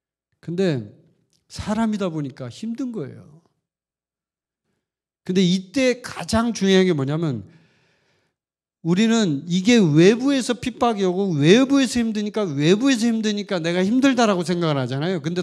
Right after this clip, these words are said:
더 중요한 거는 그게 아니에요. 내 자신 속에 있는 나를 더 두려워하는 거예요. 나를 더 두려워하는 거라고, 그게.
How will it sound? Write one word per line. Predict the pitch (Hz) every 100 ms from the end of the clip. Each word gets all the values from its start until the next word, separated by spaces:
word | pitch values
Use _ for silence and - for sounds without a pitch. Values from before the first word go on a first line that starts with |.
| -
더 | - 170 214
중요한 | - 214 190 151
거는 | 165 175
그게 | 143 139
아니에요. | 123 107 104 98 - _ _
내 | 135 147 170 165
자신 | 165 143 151 156
속에 | 156 143 139 135
있는 | 131 131 127 120
나를 | 107 117 127 165 185 -
더 | 139
두려워하는 | 135 131 131 120 123
거예요. | 123 117 117 _ _ _ _ _ _ _ _ _ _ _ _
나를 | 147 107 127 156 185
더 | 160 156
두려워하는 | 135 127 120 107
거라고, | 104 104 104 98
그게. | 107 107